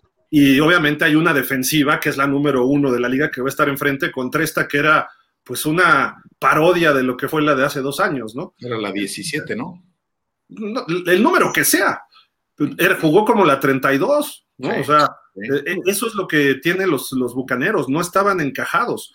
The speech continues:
Speaker 1: muchos lesionados, pero van contra la número uno. Tiene sus defectos esa defensiva que pueda explotar Dallas. Luego, dos, tiene un punto débil San Francisco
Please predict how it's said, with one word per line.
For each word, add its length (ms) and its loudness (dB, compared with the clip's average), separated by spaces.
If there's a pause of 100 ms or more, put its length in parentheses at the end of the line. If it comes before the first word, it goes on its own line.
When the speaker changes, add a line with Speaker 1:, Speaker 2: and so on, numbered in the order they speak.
(220)
Speaker 1:
muchos 420 0
lesionados, 640 -2 (220)
pero 180 2
van 160 2
contra 260 2
la 120 4
número 280 0
uno. 360 0 (420)
Tiene 320 2
sus 240 -6
defectos 520 -4
esa 200 -2
defensiva 520 -4
que 100 -6
pueda 400 0
explotar 580 -2
Dallas. 500 -2
Luego, 280 -2
dos, 400 -2 (1040)
tiene 200 -2
un 100 0
punto 300 0
débil 220 4
San 160 -2
Francisco 640 -4